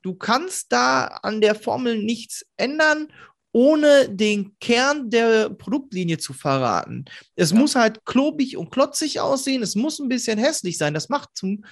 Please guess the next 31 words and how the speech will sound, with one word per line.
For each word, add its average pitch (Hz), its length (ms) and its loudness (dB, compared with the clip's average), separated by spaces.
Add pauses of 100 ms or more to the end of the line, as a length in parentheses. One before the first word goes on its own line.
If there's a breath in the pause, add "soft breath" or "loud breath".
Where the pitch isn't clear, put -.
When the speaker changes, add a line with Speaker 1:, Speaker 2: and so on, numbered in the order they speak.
(140 loud breath)
Speaker 1:
Großteil 196 420 0
den 226 140 -2
Charme 269 420 0
des, 240 200 -4
des 165 160 -6
Spiels 165 420 -2
aus. 135 220 -2 (300 loud breath)
Und 202 160 -2
gerade, 233 340 2
dass 262 220 2
du 214 140 0
halt 202 280 4
immer 349 180 0
nur 339 180 0
Würfel 359 600 2
zur 269 240 -6
Verfügung 208 560 -2
hast, 320 260 -2 (1000 loud breath)
das 214 360 0
regt 214 420 2
halt 214 200 6
auch 156 280 4
an. 277 300 0
Wie 262 200 0
kriegst - 320 -4
du, 294 80 -2
wenn 233 160 -2
du 214 60 0
nur 277 320 2
ein, 349 260 -4
nur 311 220 0